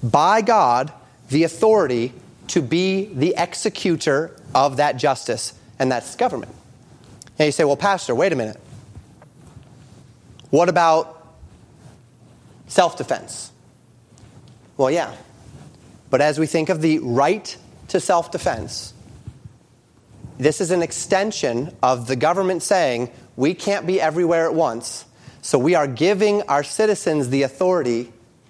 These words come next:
to take a life in the manner that we would do so if we were there."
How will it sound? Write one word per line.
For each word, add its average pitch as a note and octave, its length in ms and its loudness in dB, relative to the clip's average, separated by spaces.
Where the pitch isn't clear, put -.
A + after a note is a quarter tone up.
to D3+ 160 0
take E3+ 260 2
a F#3+ 60 2
life D3 480 0
in C3+ 100 0
the C#3 80 2
manner D#3+ 280 0
that C3 200 2
we F3 260 0
would E3 240 0
do C3+ 160 2
so C3 220 -2
if C3 140 -4
we C3 80 2
were A#2+ 120 0
there." G#2+ 240 -4